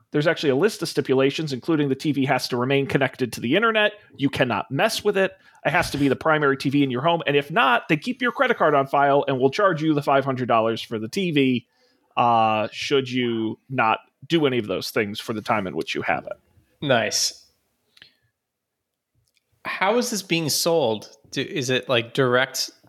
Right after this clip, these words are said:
Speaker 2: to consumer only?
Speaker 1: Yeah, right. It's a startup. So right now, the first, uh,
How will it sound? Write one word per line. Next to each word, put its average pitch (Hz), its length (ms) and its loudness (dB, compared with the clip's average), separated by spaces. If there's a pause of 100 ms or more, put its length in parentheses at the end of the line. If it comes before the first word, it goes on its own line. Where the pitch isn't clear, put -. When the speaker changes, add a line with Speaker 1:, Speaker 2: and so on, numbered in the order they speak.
(160)
Speaker 2:
to 135 120 -6
consumer 135 480 -2
only? 135 580 0 (600)
Speaker 1:
Yeah, 214 320 0
right. 247 240 0
It's 277 120 -2
a 311 40 2
startup. 196 440 0
So 185 120 0
right 202 240 0
now, 196 200 2
the 165 80 -4
first, - 580 -2 (140)
uh, 143 500 2